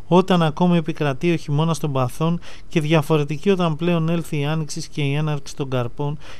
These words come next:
και διαφορετική όταν φτάσει το θέρος των αρετών, παρόλο ότι όλες αυτές οι όψεις συμβάλλουν σε μία την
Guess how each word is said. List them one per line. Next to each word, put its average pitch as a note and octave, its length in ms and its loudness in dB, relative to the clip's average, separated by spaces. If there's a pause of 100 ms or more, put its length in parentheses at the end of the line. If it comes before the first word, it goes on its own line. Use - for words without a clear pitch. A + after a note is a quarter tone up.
και E3+ 160 2
διαφορετική D3 640 0
όταν E3+ 200 2
φτάσει D#3+ 340 -2
το - 100 -2
θέρος D#3 360 -2
των C#3+ 180 -2
αρετών, C3 500 -2 (320)
παρόλο E3 640 6
ότι D#3 320 0
όλες F3 320 4
αυτές D#3 400 -2
οι C#3+ 80 2
όψεις D3+ 360 -2
συμβάλλουν C#3+ 640 -2 (240)
σε - 280 2
μία D#3 480 2
την D#3 260 2